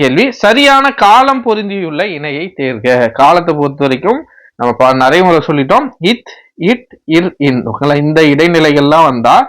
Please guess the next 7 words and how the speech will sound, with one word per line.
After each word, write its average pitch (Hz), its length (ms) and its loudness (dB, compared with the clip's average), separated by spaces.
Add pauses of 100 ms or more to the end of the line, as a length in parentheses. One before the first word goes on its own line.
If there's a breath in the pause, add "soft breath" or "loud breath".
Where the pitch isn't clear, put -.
(380 loud breath)
அது 123 120 -6 (100)
இறந்த 131 240 -4
காலம், 107 320 -4 (1200)
ஓகேங்களா? 127 420 0
அதுவே 131 320 0 (800 loud breath)
கிறு, 208 240 2 (220)
கின்று, 185 320 2